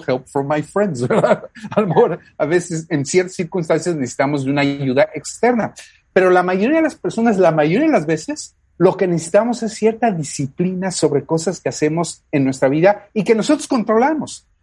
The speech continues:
que tiene que ver con, pues, ya hemos hecho un repaso de a veces contar con mejores amigos, a veces tener más contacto físico, a lo mejor los masajes pueden hacer alguna maravilla, la meditación,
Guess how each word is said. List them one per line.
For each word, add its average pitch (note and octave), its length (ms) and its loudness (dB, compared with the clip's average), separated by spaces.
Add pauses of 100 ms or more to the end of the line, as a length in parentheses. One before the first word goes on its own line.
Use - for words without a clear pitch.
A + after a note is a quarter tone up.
(100)
que E3 80 4
tiene G#3 240 2
que A3 120 2
ver G#3 300 2
con, G#3 460 2
pues, B2+ 140 -4
ya D3 140 6
hemos E3 260 -4
hecho D#3+ 220 -4
un D3 60 -2
repaso F3+ 680 0 (260)
de D3 200 4
a D3 80 4
veces E3 500 0 (120)
contar D#3 420 2
con C#3 160 -4
mejores C3+ 400 -2
amigos, E3+ 960 2
a C3+ 80 2
veces D#3 180 0
tener D3 280 2
más C#3 220 -2
contacto B2+ 480 -2
físico, F3 840 0 (180)
a C#3+ 100 2
lo D#3 60 2
mejor D3+ 200 -2
los E3+ 120 0
masajes D#3 540 -4
pueden D#3 300 2
hacer C#3 240 -2
alguna C3+ 280 0
maravilla, D#3+ 800 2 (200)
la C3 160 2
meditación, D3+ 960 0